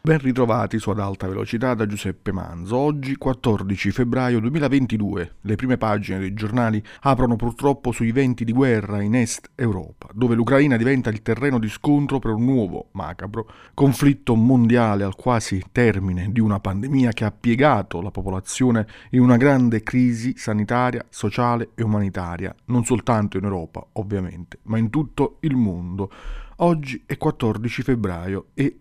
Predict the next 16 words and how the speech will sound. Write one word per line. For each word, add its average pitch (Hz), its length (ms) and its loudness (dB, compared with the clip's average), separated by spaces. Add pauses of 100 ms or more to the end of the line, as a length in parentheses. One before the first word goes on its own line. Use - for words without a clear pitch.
San 131 400 0
Valentino, 117 800 0
festa 131 400 -4
degli 117 260 -2
innamorati, 113 680 0
e 135 40 -2
noi 160 120 0
vogliamo 135 340 2
parlare 127 480 -2
quanto 117 460 -4
bisogna 95 500 -4
essere 95 460 -8
innamorati 135 800 0
del 120 120 -2
lavoro 120 320 0
sicuro 101 580 -8